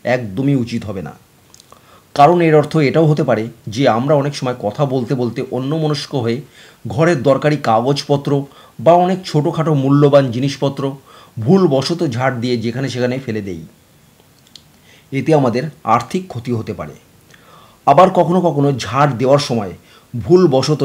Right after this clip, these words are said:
ঝাড়ুতে নিজের বা অন্য কারুর পা লেগে যেতে পারে। এমনটা হলে তৎক্ষণাৎ মা লক্ষ্মীর স্মরণ করে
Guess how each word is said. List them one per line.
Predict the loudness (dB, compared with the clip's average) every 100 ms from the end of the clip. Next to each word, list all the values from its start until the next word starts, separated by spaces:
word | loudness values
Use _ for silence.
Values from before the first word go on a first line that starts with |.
| -4
ঝাড়ুতে | -2 -2 0 0
নিজের | 0 0 2
বা | 2 2 0 -8
অন্য | -2 0 0
কারুর | 2 0 0 0
পা | 0
লেগে | 0 -4
যেতে | -6 -8
পারে। | -8 -10 -12 -18 _ -20 -20 _
এমনটা | -6 -4 0 2
হলে | 2 0 -4 2
তৎক্ষণাৎ | 2 2 -4 -2 -2 -2
মা | -2 -2
লক্ষ্মীর | -4 -4 -6 -2
স্মরণ | -2 -2 -2
করে | -2